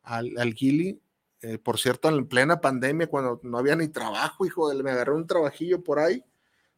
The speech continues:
de lavaplatos en un hospital, y este, y me lo encontré vendiendo cubrebocas en un crucero, ¿ah? Lo, eh, casualmente los dos valiendo madre, yo yendo pa' un trabajo de lavaplatos y él vendiendo cubrebocas en un <laughs> crucero.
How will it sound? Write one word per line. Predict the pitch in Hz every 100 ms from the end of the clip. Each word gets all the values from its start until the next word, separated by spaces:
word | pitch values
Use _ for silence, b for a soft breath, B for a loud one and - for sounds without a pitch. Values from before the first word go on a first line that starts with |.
| -
de | 131
lavaplatos | 127 123 120 135 139 -
en | 147
un | 151
hospital, | 160 - 139 151 143 147 - _ _ _ _ _ _
y | 156 131
este, | 131 123 - 139 135 127 120 113 110 - _ _ _
y | 147
me | 143
lo | 143
encontré | 139 139 131 160
vendiendo | 175 175 180 196
cubrebocas | 170 151 135 151 185 165
en | 151
un | 156
crucero, | 202 185 170 175 196 190
¿ah? | 285 285 -
Lo, | 147 139
eh, | - 131 131 -
casualmente | 139 135 165 175 185 196
los | 147
dos | 151
valiendo | 170 175 180 180
madre, | 147 170 180 160 151 -
yo | 127 135
yendo | 151 170 175
pa' | 160
un | 160
trabajo | 175 170 185
de |
lavaplatos | 160 135 131 151 156 175
y |
él | 160
vendiendo | 160 165 170 175
cubrebocas | 175 139 127 135 165 -
en | 139
un |
<laughs> | -
crucero. | - - - 170 - 165